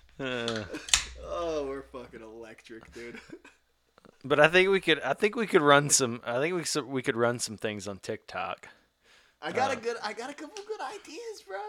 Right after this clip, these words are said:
Speaker 1: Yeah. I mean, that's,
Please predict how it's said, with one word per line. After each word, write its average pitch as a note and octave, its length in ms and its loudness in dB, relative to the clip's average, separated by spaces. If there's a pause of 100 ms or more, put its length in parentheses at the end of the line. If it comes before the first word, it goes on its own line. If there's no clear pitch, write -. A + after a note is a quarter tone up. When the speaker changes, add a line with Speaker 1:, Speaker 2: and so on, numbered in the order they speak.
(1300)
Speaker 1:
Yeah. G2 280 -4 (600)
I G#2+ 60 -8
mean, A2 240 -4
that's, A2 360 -8